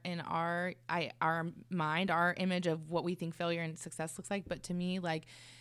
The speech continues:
failure is just all these, always this opportunity to learn something, learn something about yourself, learn something about what you're doing and get better. So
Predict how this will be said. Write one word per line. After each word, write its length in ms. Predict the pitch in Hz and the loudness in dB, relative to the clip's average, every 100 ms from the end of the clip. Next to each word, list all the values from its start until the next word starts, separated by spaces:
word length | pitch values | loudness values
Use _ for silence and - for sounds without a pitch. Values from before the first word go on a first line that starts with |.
| - | -20
failure 360 | - 196 202 202 | 2 4 6 6
is 160 | 190 | 2
just 240 | - 185 - 190 | 2 -2 0 4
all 160 | 185 | 6
these, 180 | 196 202 - | 6 4 4
always 440 | 180 202 240 180 | 6 8 6 4
this 140 | 185 | -2
opportunity 640 | - 170 180 - 185 190 196 | -2 -2 -4 -4 -4 -2 -4
to 160 | - | -4
learn 380 | 156 156 160 190 | -4 -2 0 0
something, 520 | 180 208 202 220 214 | 2 0 4 4 4
learn 160 | 180 175 | 4 2
something 200 | 185 175 | 0 0
about 160 | 170 - | 0 -2
yourself, 480 | 160 - 214 202 | -4 2 2 2
learn 180 | 185 180 | 0 -2
something 320 | 175 180 175 | -2 -6 -4
about 280 | 165 165 160 - - - - | -4 0 -2 -4 -18 -20 -2
what 180 | 190 - | 0 2
you're 120 | 175 | 0
doing 320 | 180 208 214 | 2 2 2
and 120 | 185 | 2
get 280 | 180 - 160 | 2 0 0
better. 440 | 156 165 196 240 247 - | 2 4 4 2 0 -6
So 300 | - 208 185 | 0 2 2